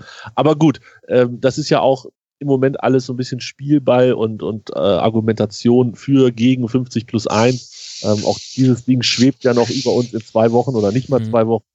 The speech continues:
Speaker 1: Ähm, steht die nächste Mitgliederversammlung an hier. Ähm, das wird dann somit der letzte Tag sein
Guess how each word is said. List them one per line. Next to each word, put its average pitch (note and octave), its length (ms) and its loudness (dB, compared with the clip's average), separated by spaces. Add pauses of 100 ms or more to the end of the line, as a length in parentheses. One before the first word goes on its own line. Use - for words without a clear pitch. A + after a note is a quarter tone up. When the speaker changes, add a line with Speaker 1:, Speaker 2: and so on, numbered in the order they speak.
(380)
Speaker 1:
Ähm, G#2+ 120 0
steht A2 240 -8
die A#2+ 80 -2
nächste B2 280 2
Mitgliederversammlung C#3 800 2
an C3 160 -2
hier. B2+ 240 2 (380)
Ähm, A2+ 180 -2
das G#2+ 220 -2
wird A2+ 160 -2
dann A2 200 -2
somit A2+ 380 -4
der A#2 80 4
letzte A#2 300 0
Tag A#2+ 240 -2
sein A#2 260 0